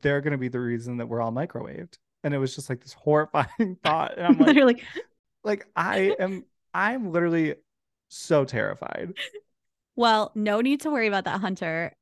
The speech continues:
Speaker 2: because U N-backed scientific assessment panel to the Montreal Protocol on Ozone Depleting Substances quadrennial assessment report, which means it's published every four years,
Speaker 1: Mm-hmm.
Speaker 2: confirmed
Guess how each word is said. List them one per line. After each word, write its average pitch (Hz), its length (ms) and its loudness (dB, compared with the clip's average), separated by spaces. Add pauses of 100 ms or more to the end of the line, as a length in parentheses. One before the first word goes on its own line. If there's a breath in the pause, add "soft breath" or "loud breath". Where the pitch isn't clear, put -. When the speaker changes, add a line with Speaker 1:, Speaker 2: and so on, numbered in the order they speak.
(200)
Speaker 2:
because 220 460 0
U 208 340 -2
N-backed 196 720 0
scientific 208 440 -2
assessment 180 380 -6
panel 160 400 -2
to - 120 -4
the 196 100 0
Montreal 208 500 0
Protocol 175 480 -2
on 165 240 -4 (220)
Ozone 196 320 0
Depleting 190 420 -2
Substances 175 640 -2 (460 soft breath)
quadrennial 214 840 2 (340)
assessment 226 360 -2
report, 165 320 -4
which - 180 -8
means 180 180 -2
it's - 140 -18
published 170 440 0 (100)
every 240 240 4
four 208 160 0
years, 170 360 0
Speaker 1:
Mm-hmm. - 480 -6
Speaker 2:
confirmed 208 500 2